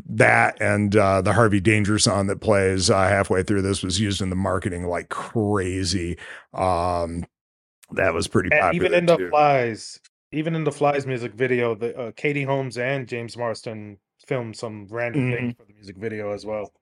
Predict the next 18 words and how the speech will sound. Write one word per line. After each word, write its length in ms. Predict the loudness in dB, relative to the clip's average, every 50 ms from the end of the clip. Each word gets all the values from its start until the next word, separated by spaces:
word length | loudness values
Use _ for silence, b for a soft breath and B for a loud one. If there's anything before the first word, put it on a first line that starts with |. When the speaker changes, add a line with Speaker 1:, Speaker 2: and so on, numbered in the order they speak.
| _ _ -6
Speaker 1:
I 40 | 0
kinda 220 | 2 2 4 4
miss 320 | 2 2 2 4 4 2 2
that 340 | 2 0 2 2 0 0 0
with 180 | -2 0 2 4
music 340 | 4 4 4 4 0 -2
videos 640 | 0 0 0 2 4 2 4 2 2 2 2 0 0
of 100 | 0 0
songs 560 | 2 4 4 4 4 2 0 -2 -2 -2 -2
from, 460 | -4 -2 0 0 0 0 0 0 0 0
uh, 360 | 0 0 0 2 2 0 0
Speaker 2:
Yeah. 180 | -2 -4 -8 -8
Speaker 1:
movies, 520 | -4 0 0 0 0 0 -2 -2 -2 -2 B B B B B B -4
you 100 | -2 0
know, 400 | 0 2 2 2 2 2 2 2
like, 400 | 2 2 2 2 0 0 2 2
um, 580 | 4 4 4 2 2 2 2 0 0 -2 -6 -8 _ _ _ _ _ _ _ _ 0
yeah, 220 | 0 0 0 -2